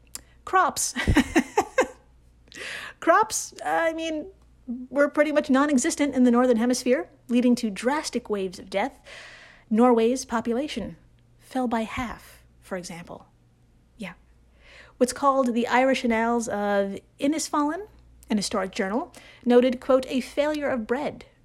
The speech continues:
from five thirty-six to five thirty-nine." Ah, that's three years. I, for one, can't live without carbs for a day,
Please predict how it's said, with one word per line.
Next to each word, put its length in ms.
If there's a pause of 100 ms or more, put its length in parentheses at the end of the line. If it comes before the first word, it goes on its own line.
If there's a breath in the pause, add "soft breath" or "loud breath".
(140)
from 220
five 340
thirty-six 840 (360)
to 80
five 320
thirty-nine." 720 (880 soft breath)
Ah, 180 (520)
that's 260
three 220
years. 340
I, 120
for 140
one, 180
can't 360
live 200
without 300
carbs 320
for 160
a 60
day, 420